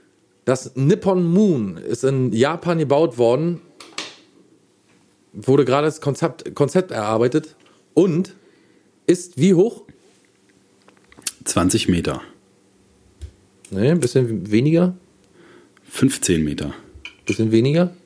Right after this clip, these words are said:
Speaker 2: Tausend Meter.
Speaker 1: Zweihundertfünfzig Meter.
Speaker 2: Nee, also
Speaker 1: Ein,
Speaker 2: wirklich.
Speaker 1: ein zweihundertfünfzig Meter großes Riesenrad.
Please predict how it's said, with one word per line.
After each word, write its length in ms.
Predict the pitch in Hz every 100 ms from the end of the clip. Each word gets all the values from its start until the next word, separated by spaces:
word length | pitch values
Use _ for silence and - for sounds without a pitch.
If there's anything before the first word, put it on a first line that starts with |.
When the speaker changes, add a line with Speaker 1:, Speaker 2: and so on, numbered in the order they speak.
| _ _ _ _ _ _ _ _ _ _ _ _ _ - -
Speaker 2:
Tausend 400 | - 127 135 123
Meter. 380 | 110 104 80 - - -
Speaker 1:
Zweihundertfünfzig 1400 | - 123 175 220 202 190 180 - 202 220 - - 190 175
Meter. 520 | 180 170 110 87 - _ _ _ _ _ _ _ _ - - -
Speaker 2:
Nee, 340 | 98 82 - -
also 220 | 101 87
Speaker 1:
Ein, 120 | 123 82
Speaker 2:
wirklich. 260 | 78 98
Speaker 1:
ein 140 | 117 113
zweihundertfünfzig 1200 | - 135 175 190 185 185 - 170 - - 175 147
Meter 340 | 135 139 143
großes 500 | 127 117 117 120 - 113
Riesenrad. 480 | 101 98 90 87